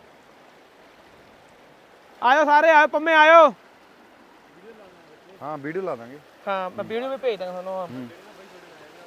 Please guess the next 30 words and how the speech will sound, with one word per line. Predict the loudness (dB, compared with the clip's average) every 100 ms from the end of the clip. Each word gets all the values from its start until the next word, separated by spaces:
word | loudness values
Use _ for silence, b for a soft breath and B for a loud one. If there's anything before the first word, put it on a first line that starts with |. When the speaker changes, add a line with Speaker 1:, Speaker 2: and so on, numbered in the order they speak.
| -20 -20 -20 -20 -20 -20 -8
Speaker 1:
ਹਾਂ। | -6 -6
Speaker 2:
ਹੂੰ। | -10 -16 -20 -20 -6
Speaker 1:
ਤੇ |
ਬਈ | -2
ਇੱਥੋਂ | 0 0 -2
ਛਾਲਾ | -2 0 0
ਮਾਰਦੇ | -2 -4 2 4
ਆ। | 4
Speaker 2:
ਹੂੰ। | 0 -14 -14 -12 -14 -16 -14
Speaker 1:
ਜਾਂ | -6 -4 -4
ਅਸੀਂ | -8 -10
ਉਹ | -10
ਉੱਪਰ | -8 -10
ਚਲੇ | -8 -10
ਜਾਈਦਾ, | -8 -8 -8
ਉੱਪਰੋਂ | -8 -10 -8
ਤਾਰੀ | -8 -8
ਪੈ | -8 -10
ਜਾਈਦਾ, | -10 -12
ਜਿੱਧਰੋਂ | -12 -14 -14
ਤੁਸੀਂ | -16
ਦੇਖਦੇ | -14 -14 -12 -14
ਪਏ | -12 -12
ਆ। | -12 -16 -16
Speaker 2:
ਹਾਂ। | -14 -14 -12
Speaker 1:
ਉੱਥੇ | -14 -12 -14
ਤੇ | -14
ਪੈ | -12 -14
ਜਾਣਾ | -12 -10 -8 -8 -10
ਥੱਲੇ, | -14 -12 -10 -8 -6 -6 -8 -10